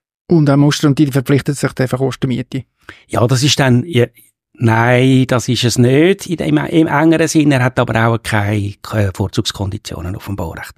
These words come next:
Speaker 2: Also wenn man dann sagt, das Baurecht sei attraktiv, und das ist es in den Konditionen, habe ich gesagt, ist bei den gemeinnützigen Bauträgern ein relativ ein langer Forderungskatalog damit verbunden.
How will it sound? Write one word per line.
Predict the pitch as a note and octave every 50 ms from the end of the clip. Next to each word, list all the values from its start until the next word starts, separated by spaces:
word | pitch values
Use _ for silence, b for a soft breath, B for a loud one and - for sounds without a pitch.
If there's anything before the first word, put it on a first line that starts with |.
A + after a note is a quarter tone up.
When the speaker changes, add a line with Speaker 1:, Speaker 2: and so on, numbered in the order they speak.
| B B B B B B B B B B B B B B B B -
Speaker 2:
Also | G2 G#2+ G#2
wenn | G#2 G#2 G#2
man | G#2 -
dann | - G2+ A2 -
sagt, | - A2 A2 A#2+ A#2+ -
das | -
Baurecht | - B2 A#2+ B2+ A#2+ A2+ - -
sei | - - G2 - A2+ G#2
attraktiv, | G#2 - - - - - - - C#3+ E3 F#3+ - G#3
und | E3 - -
das | B2 A2 -
ist | C3+ - -
es | F3+ - -
in | - -
den | E3+ -
Konditionen, | - - D#3 D#3+ D#3+ - - - D3+ D3 C#3+ C#3 D3+ D3+ C3
habe | B2 B2+ B2+
ich | A#2+
gesagt, | - - - A#2 G#2+ B2+ C#3 - - B2+
ist | A2+ - - - - - - -
bei | A#2+ A#2+
den | - - A2+ G#2
gemeinnützigen | - - A2 G#2+ A2 A2+ A#2 - - A2+ - G#2
Bauträgern | - G#2+ A2 A2+ - A2+ G#2+ A2+ A#2+ - G#2 G#2+
ein | G2+
relativ | G2+ G2+ G2 - - G#2 -
ein | G2+ G2
langer | G2+ G2+ G2+ A#2 C3 B2
Forderungskatalog | - B2 B2+ B2+ D#3 D3+ C#3 - - - D3+ - - D3+ D3+ D3 C#3+ -
damit | - C#3+ C#3+ C#3+ C#3 -
verbunden. | - C#3 - C3+ C3+ C3+ - - C#3